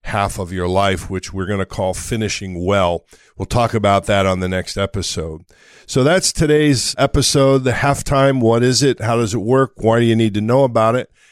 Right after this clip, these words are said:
And what you can do with it and how it can help you to be a better leader.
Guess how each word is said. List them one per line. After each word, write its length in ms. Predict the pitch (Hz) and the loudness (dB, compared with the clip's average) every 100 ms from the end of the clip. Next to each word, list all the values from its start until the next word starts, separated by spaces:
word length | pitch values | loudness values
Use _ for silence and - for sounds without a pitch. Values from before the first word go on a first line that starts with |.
| _ | _
And 280 | - 101 107 | -10 -4 0
what 140 | 113 90 | 0 0
you 100 | 110 | -4
can 220 | - 104 | -2 -2
do 200 | 104 135 | 2 4
with 200 | 120 113 | 4 2
it 180 | 127 - | 0 -4
and 140 | 104 | -6
how 180 | 104 113 | -2 -2
it 80 | 107 | -2
can 100 | 101 | -2
help 320 | 87 139 - | 0 0 0
you 60 | |
to 60 | 104 | -2
be 120 | 98 | 0
a 80 | 104 | -2
better 280 | 95 107 104 | 0 0 2
leader. 400 | 101 98 127 | 0 0 -4